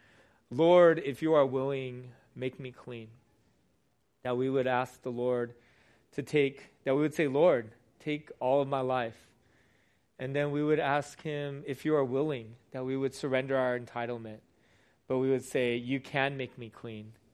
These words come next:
Believe that we don't have to wrestle with all of these things forever, but that he can touch and heal us. He has authority to do that. So as you go back into your small groups, please pray this.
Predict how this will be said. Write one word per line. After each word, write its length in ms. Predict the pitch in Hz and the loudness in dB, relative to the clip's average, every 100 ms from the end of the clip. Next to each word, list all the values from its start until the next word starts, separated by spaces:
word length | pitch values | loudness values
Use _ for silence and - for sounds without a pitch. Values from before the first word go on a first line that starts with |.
| _ _ _ 180 | _ _ _ -10
Believe 460 | 127 120 127 131 127 | -6 -2 -2 -2 -2
that 380 | 117 110 113 _ _ _ _ _ _ | -2 -2 -4 _ _ _ _ _ _
we 120 | 135 | 2
don't 320 | 147 156 151 | 2 2 -2
have 380 | 127 139 151 - | -2 2 2 2
to 180 | - 131 | -6 -4
wrestle 520 | 117 139 - 160 127 | 0 -2 0 -2 0
with 360 | 117 120 117 - _ | -2 -4 -4 -16 _
all 240 | 127 147 | 2 4
of 80 | 147 | 2
these 200 | 135 123 | -2 -6
things 260 | - 135 123 | -6 -8 -8
forever, 580 | - 117 117 117 107 107 _ _ _ _ _ _ _ | -10 -4 -4 -4 -10 -14 _ _ _ _ _ _ _
but 120 | 131 | 0
that 140 | 135 123 | 0 0
he 120 | 127 | -4
can 160 | 135 | -6
touch 400 | 113 123 117 - | -4 -2 -2 -6
and 120 | 127 104 | -14 -6
heal 220 | 113 110 | -4 -4
us. 340 | 104 - - _ _ | -6 -14 -20 _ _
He 60 | 139 | -2
has 160 | 127 117 | -2 -4
authority 440 | - 123 117 113 | -8 -6 -4 -6
to 120 | 107 | -12
do 160 | 107 113 | -10 -10
that. 220 | 107 104 _ - - - | -8 -10 _ -20 -20 -20
So 500 | - 185 175 165 165 - | 4 8 10 10 6 2
as 220 | 151 143 | 4 4
you 300 | 160 165 165 | 2 4 4
go 160 | 143 175 | 4 8
back 260 | 170 160 | 8 8
into 180 | 180 156 | 2 0
your 160 | 160 143 | 0 0
small 360 | - 139 143 | 0 4 4
groups, 440 | 143 165 180 - - - - | 6 2 2 -4 -20 -20 2
please 220 | 170 165 | 2 2
pray 280 | - 151 151 | 2 2 2
this. 420 | 185 202 - | 0 -2 -8